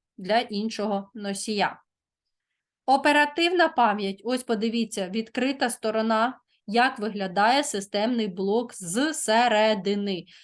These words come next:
Маленький вентилятор, який охолоджує, щоб від перегрівання. Є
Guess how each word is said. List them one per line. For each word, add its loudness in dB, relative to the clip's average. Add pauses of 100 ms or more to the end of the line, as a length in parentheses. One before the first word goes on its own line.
(140)
Маленький 4
вентилятор, 0
який -2
охолоджує, -2
щоб -6
від -4
перегрівання. 2 (320)
Є 2